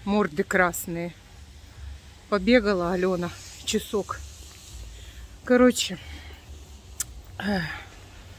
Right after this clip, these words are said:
решили мы, вернее, решила я, раз уж обещала с Нового года,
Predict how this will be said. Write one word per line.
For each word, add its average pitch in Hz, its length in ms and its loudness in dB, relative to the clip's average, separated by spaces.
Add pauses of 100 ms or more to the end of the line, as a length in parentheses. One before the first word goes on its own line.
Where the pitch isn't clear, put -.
(840)
решили 220 540 4
мы, 233 300 8 (1500)
вернее, 196 340 -2
решила 208 460 2
я, 196 220 2
раз 190 220 0
уж 190 140 -8
обещала 233 680 4 (480)
с - 100 -8
Нового 214 480 2
года, 190 420 2